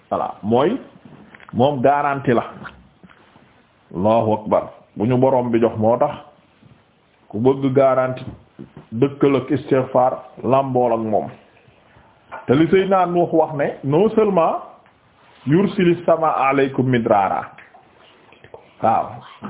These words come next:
da leen di sottil asamaan, euh, xéewalu mooy, euh, euh, kii wu asamaan la leen di sottil.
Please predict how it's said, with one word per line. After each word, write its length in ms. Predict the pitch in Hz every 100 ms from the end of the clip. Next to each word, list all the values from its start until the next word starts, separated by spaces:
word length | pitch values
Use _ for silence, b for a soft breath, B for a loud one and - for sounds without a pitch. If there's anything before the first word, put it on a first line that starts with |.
| 110 123
da 120 | 180
leen 280 | 269 269 226
di 120 | 240 -
sottil 640 | 247 277 - - 185 214 330 - -
asamaan, 480 | 202 226 214 170 156 - -
euh, 220 | - - - -
xéewalu 460 | 196 220 185 160
mooy, 380 | 147 170 165 143 - _ _ -
euh, 140 | 120 -
euh, 220 | 98 - -
kii 160 | 190
wu 80 | 185
asamaan 380 | 185 160 160 143
la 80 | 139
leen 200 | 143 139
di 80 | 127
sottil. 380 | 127 117 -